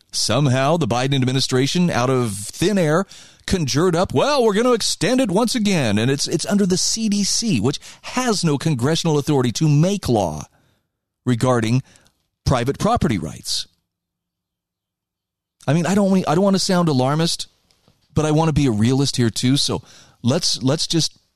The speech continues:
say what needs to be said. Right now, at the federal level, there are many aspects of our government that are operating without limit. They refuse to be checked. They refuse to be limited to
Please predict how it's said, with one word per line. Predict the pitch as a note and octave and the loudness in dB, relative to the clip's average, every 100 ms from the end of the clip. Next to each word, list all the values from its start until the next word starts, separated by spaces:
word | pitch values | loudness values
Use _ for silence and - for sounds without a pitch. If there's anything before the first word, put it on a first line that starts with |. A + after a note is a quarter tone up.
| _ _ _ - | _ _ _ -6
say | - E3 | -2 2
what | D#3 C#3+ | 2 2
needs | C3+ A#2 | 2 0
to | A#2+ | 0
be | A2+ | 0
said. | - E3 F#2 - _ _ _ _ _ _ _ _ _ _ | 0 -2 -2 -8 _ _ _ _ _ _ _ _ _ _
Right | - A#2+ E3 E3 | -4 -2 0 2
now, | C#3 A2 C3 D3 - | 2 2 0 -2 -4
at | B2+ | -4
the | A2 | -2
federal | B2+ C3 D#3 | -2 0 2
level, | D3+ A2+ G#2 C3+ - _ _ _ _ _ _ _ _ | 2 2 0 0 -2 _ _ _ _ _ _ _ _
there | A#2 | 0
are | C3+ | 2
many | C3+ D3+ A2 | 2 2 0
aspects | C3 C#3+ C3 A2+ | 0 -2 -2 -2
of | B2 | 0
our | G#2 | -2
government | G#2 A#2 C3 A2 | 0 0 2 2
that | G#2+ | 0
are | A#2+ A#2+ | -2 -2
operating | B2 B2+ B2 C3 C3 | 0 0 2 0 -2
without | A2 B2 D3 - - A2+ A2+ | 0 0 0 -4 -4 -2 -2
limit. | - A#2+ B2+ F#2 - - _ _ _ _ _ _ _ _ _ _ _ _ _ _ | -2 0 0 -2 -6 -18 _ _ _ _ _ _ _ _ _ _ _ _ _ _
They | B2+ B2 | 0 2
refuse | B2 A2+ - D3+ F3+ F3 | 0 -2 -2 2 2 0
to | - | 0
be | B2+ A#2+ | -2 -2
checked. | - D#3 B2 - C3 | -2 -2 -2 -4 -2
They | B2 | 0
refuse | A#2+ A#2 - - F3+ D#3+ D#3 | 2 2 -2 -2 2 4 2
to | - | 0
be | B2+ B2+ | 0 2
limited | A2 C3 E3 D#3 D3+ C#3 | 2 2 2 0 -2 -2
to | - D3 | 2 2